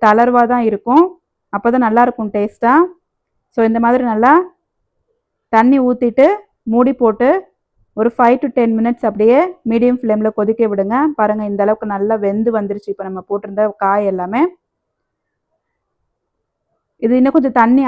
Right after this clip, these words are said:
அதிகமா இருக்குன்னு நினைச்சீங்கன்னா ஒரு ரெண்டுல இருந்து மூணு நிமிஷம் மறுபடியும் கொதிக்க விட்டு இறக்குனீங்கன்னா சூப்பரான பச்சடி நல்லா காரசாரமா புளிப்பா சூப்பரா ரெடி ஆயிரும். டேஸ்ட் ரொம்ப நல்லா இருக்கும். ரொம்ப வத்த விட்டுறாதீங்க தண்ணிய, இந்த பதத்திலேயே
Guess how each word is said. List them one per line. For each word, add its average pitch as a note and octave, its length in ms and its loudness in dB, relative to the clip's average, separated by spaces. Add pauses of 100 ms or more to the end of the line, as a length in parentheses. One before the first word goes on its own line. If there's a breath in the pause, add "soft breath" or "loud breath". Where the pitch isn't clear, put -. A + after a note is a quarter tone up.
அதிகமா B3 360 0
இருக்குன்னு A3+ 300 -2
நினைச்சீங்கன்னா A3 440 0 (1000)
ஒரு B3+ 180 6
ரெண்டுல B3 260 2
இருந்து B3+ 240 4
மூணு A#3 200 0
நிமிஷம் A#3+ 320 -2
மறுபடியும் A3 360 -2
கொதிக்க A3 340 -4
விட்டு G#3+ 200 -4 (140)
இறக்குனீங்கன்னா G#3+ 540 -2 (720)
சூப்பரான B3 380 0 (100)
பச்சடி A3+ 360 -2 (120)
நல்லா A3 180 0 (120)
காரசாரமா A3 580 2 (140)
புளிப்பா A3 340 0 (100)
சூப்பரா A3+ 380 -4
ரெடி G3+ 240 0
ஆயிரும். A3 240 -2
டேஸ்ட் A3+ 340 -2
ரொம்ப G#3 260 -4
நல்லா G3+ 240 0
இருக்கும். A3+ 300 -4
ரொம்ப A3+ 200 -2 (100)
வத்த G#3+ 260 -4
விட்டுறாதீங்க G3 520 -6
தண்ணிய, F#3+ 360 -2 (520)
இந்த A#3 140 2 (100)
பதத்திலேயே A#3 420 0